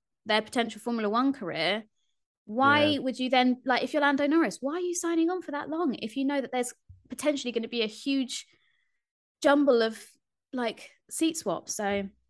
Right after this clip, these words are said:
Speaker 2: Yeah, I think,
Speaker 1: I don't
Speaker 2: I think
Speaker 1: know.
Speaker 2: with that, though, obviously, as we said with Danny Rick's, uh,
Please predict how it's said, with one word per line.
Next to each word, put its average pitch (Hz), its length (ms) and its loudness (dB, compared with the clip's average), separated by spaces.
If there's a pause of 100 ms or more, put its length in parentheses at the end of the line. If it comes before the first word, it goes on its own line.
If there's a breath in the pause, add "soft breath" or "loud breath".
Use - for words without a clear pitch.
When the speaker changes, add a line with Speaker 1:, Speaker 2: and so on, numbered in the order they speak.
(140)
Speaker 2:
Yeah, 160 240 8
I 170 60 6
think, 190 180 6
Speaker 1:
I - 20 0
don't - 100 -2
Speaker 2:
I - 20 2
think 160 160 4
Speaker 1:
know. 117 40 2
Speaker 2:
with 113 120 4
that, 98 180 0
though, 101 160 2
obviously, 95 500 -4
as - 180 -4
we 101 100 -2
said - 280 -2
with 92 140 -4
Danny 95 220 0
Rick's, - 460 -6 (100)
uh, 87 240 -6